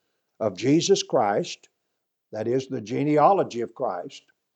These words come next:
who is the son of David, the son of Abraham. So then in due time, then, God sent Jesus into the world in fulfillment of his promise to Abraham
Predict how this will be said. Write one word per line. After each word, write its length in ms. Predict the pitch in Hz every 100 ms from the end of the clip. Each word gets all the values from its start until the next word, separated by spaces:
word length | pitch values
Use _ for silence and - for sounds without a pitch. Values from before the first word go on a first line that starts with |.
| _ _ _ -
who 140 | 127
is 160 | 127 117
the 100 | 120
son 300 | - 131 123
of 140 | 98
David, 400 | 120 123 110 101
the 80 | 104
son 260 | - 107
of 80 | 95
Abraham. 480 | 104 101 90 90 85 _ _ _ _ _ _ _ _ _ _ _ _ _ _
So 180 | 160 156
then 200 | 175 175
in 180 | 151 120
due 180 | 214
time, 460 | - 208 202 135 127
then, 280 | 127 139 156
God 360 | 131 156 175 135
sent 320 | 185 180 -
Jesus 540 | 175 170 110 120 -
into 200 | 143 123
the 80 | 123
world 380 | 131 143 123 120
in 120 | 117
fulfillment 640 | - 120 - 165 170 170
of 120 | 143 120
his 120 | -
promise 460 | - 160 160 160 -
to 100 | -
Abraham 640 | 147 113 107 101 107 139